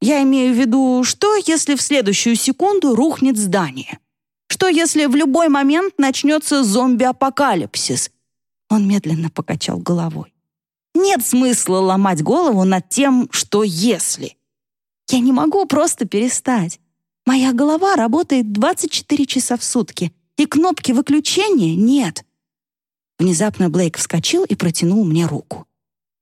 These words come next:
Мой взгляд скользнул вверх от его ладони до лица.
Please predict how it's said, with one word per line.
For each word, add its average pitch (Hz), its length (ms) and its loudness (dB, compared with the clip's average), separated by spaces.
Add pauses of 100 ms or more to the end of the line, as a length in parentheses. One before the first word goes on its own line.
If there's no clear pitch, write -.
(100)
Мой 196 140 4
взгляд 190 460 0
скользнул 190 600 0
вверх 175 480 -2
от 165 120 -6
его 160 260 0
ладони 151 500 -2
до 160 140 -4
лица. 156 500 -6